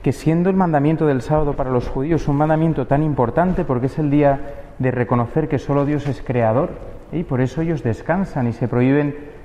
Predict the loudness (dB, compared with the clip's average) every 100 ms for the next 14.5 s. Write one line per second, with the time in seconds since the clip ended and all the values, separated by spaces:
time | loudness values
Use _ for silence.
0 | -20 -8 -6 -2 0 0 -2 -6 -8 -2
1 | 0 2 0 0 -2 -4 -4 -4 -2 -2
2 | 0 -2 -2 -4 -2 -2 0 0 0 -2
3 | -2 -2 -2 -2 0 0 2 2 0 2
4 | 0 0 -2 -2 0 0 -2 -10 -8 -6
5 | -4 -2 -2 -2 -6 -8 -8 -12 -16 -18
6 | -18 -2 0 2 2 2 2 2 2 2
7 | 4 4 4 4 2 4 2 4 2 0
8 | -4 -6 -6 -6 -8 -16 -18 -4 2 2
9 | 4 2 2 2 2 2 4 4 4 0
10 | -2 -4 0 2 4 4 4 4 2 4
11 | 2 2 0 2 2 0 0 0 2 2
12 | 2 4 2 0 -4 -12 -16 -16 -18 -18
13 | -18 -20 -6 0 2 2 0 0 0 0
14 | 2 2 0 -2